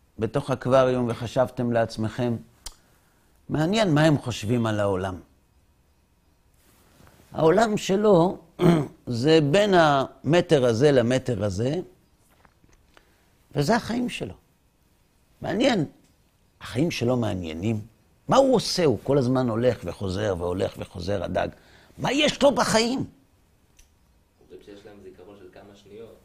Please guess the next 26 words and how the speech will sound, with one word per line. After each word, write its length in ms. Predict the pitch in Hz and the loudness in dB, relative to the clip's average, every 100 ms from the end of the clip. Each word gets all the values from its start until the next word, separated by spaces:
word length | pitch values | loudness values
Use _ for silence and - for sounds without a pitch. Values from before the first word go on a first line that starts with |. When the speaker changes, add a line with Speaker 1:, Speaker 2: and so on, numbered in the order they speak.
| - | -6
Speaker 1:
אה? 300 | 120 180 196 - _ | 2 2 0 -8 _
Speaker 2:
אומרים 180 | 98 107 | -20 -18
שיש 180 | 117 110 | -18 -20
לו 100 | 110 | -20
זיכרון 360 | 107 107 117 117 | -20 -20 -20 -20
של 100 | 110 | -20
כמה 220 | 117 117 | -18 -18
שניות, 340 | 113 110 123 117 | -20 -20 -18 -18
שהוא 140 | 101 92 | -20 -18
מגיע 180 | 104 113 | -14 -12
לקצה 380 | 110 104 120 | -14 -16 -18
השני, 220 | 113 113 117 | -18 -18 -18
הוא 120 | 110 | -18
שוכח 340 | - - 113 | -20 -20 -20
שהוא 140 | - 107 | -20 -18
היה 160 | 113 | -18
שם. 440 | 113 - 98 71 90 | -20 -18 -14 -8 -8
Speaker 1:
בסדר 380 | 87 98 104 | -6 -4 -2
גמור. 420 | 113 151 - 165 90 | 0 0 0 -2 0
ועדיין 600 | 123 117 113 208 226 165 | 2 2 4 2 2 0
בתוך 320 | 127 92 - | -2 -2 0
הזיכרון 580 | 147 131 131 127 135 143 | 0 0 0 0 2 0
שלו 280 | - 113 104 | 0 -2 -2
הוא 100 | 104 | -4
חי 240 | - 120 | -2 -2
חיים. 400 | - 123 175 143 | 0 -2 -2 -6